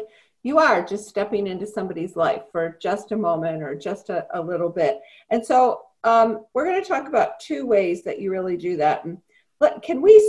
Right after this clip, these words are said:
start with going live? Because I know that that's something that when you say being relatable, you know, showing your real family, showing, you know, that your house isn't perfect and,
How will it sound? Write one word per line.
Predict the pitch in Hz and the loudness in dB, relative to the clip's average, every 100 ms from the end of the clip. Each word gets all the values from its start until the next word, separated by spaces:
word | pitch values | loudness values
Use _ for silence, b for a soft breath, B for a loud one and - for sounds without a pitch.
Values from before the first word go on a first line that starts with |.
| - | 2
start | 247 262 - - | 0 0 0 4
with | 214 214 - | 4 4 2
going | 226 196 190 | 0 2 -2
live? | 175 131 85 76 - _ - | -4 -4 -4 -8 -12 _ -4
Because | 208 214 214 208 - | -4 4 4 4 2
I | 202 240 | 0 2
know | 269 233 214 214 | 0 2 6 6
that | 185 190 | 4 -4
that's | 185 202 | -6 -6
something | - 190 196 185 | -8 -10 -10 -8
that | 175 151 - _ _ _ _ _ | -2 -2 -2 _ _ _ _ _
when | 190 196 | -6 -2
you | 233 247 | 0 -2
say | - 269 233 214 | -2 2 6 6
being | 208 208 | 6 0
relatable, | 214 214 190 190 196 185 185 180 180 _ _ | 0 0 0 -2 -4 -4 -4 -6 -10 _ _
you | - 190 | -8 -4
know, | 190 185 190 | -2 -2 -2
showing | 190 - 180 208 226 214 208 | -4 -2 2 2 2 0 -4
your | 202 202 | -2 -2
real | 196 190 214 | -2 -4 -4
family, | 214 190 185 175 | -4 -4 -4 -6
showing, | - 175 196 226 | -6 -4 -2 -2
you | 220 220 | -2 -2
know, | 190 | -2
that | 190 - | -4 -6
your | 214 | -8
house | 190 180 190 | -4 -4 -2
isn't | 202 208 208 - | -4 -2 -4 -4
perfect | 190 175 185 175 175 | -8 -8 -6 -10 -8
and, | - 190 185 | -6 -4 -4